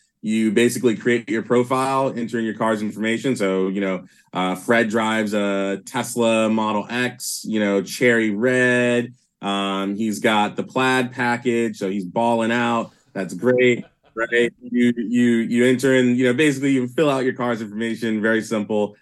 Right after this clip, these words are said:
And then you simply just select where and when you want your range. You have two options. You can get priority, which means, "Hey, I need it right away," right? So I need it, you know, quickly,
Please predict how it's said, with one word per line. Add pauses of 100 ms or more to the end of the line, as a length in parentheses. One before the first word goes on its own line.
(320)
And
then
you
simply
just
select
where
and
when
you
want
your
range.
You
have
two
options.
You
can
get
priority, (280)
which
means,
"Hey,
I
need
it
right
away,"
right?
So
I
need
it,
you
know,
quickly,